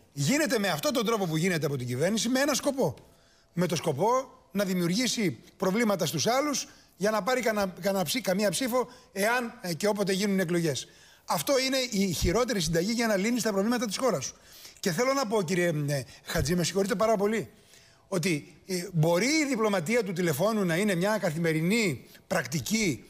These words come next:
των κυβερνήσεων, των υπουργών, αλλά δεν είναι δυνατόν να δημιουργείς εσωτερικά πολιτικά προβλήματα όταν λες στον κόσμο ότι εγώ τη συμφωνία την έχω κάνει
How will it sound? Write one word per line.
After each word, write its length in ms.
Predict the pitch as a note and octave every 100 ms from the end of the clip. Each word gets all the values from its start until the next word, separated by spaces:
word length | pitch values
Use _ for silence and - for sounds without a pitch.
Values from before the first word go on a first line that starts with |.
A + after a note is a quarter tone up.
| - - -
των 140 | F#3+
κυβερνήσεων, 560 | E3+ F#3+ F3 F3+ G#3 F3+
των 140 | F#3+
υπουργών, 500 | E3+ D3+ C#3 B2+ C3 - _ _ _ _ _
αλλά 200 | G3 G#3
δεν 140 | C4+ D4+
είναι 180 | D4
δυνατόν 600 | B3+ A#3+ A3+ A#3 F3 A#2 - - -
να 140 | F3+
δημιουργείς 440 | F3+ F3+ E3+ A#3 A3+
εσωτερικά 520 | G#3 F3 E3+ D#3 B3
πολιτικά 400 | A3+ F#3 D#3+ F#3
προβλήματα 640 | D#3+ C3+ C#3 D3 A3+ C#4 - - - _
όταν 280 | B3+ C#4 B3+
λες 140 | C4+
στον 160 | - G#3
κόσμο 280 | F#3+ G#3 A#3
ότι 100 | G#3
εγώ 120 | A#3
τη 80 | G#3+
συμφωνία 340 | A3+ A#3 B3+
την 100 | C4
έχω 160 | A3+ A3
κάνει 400 | F3+ F3 G#3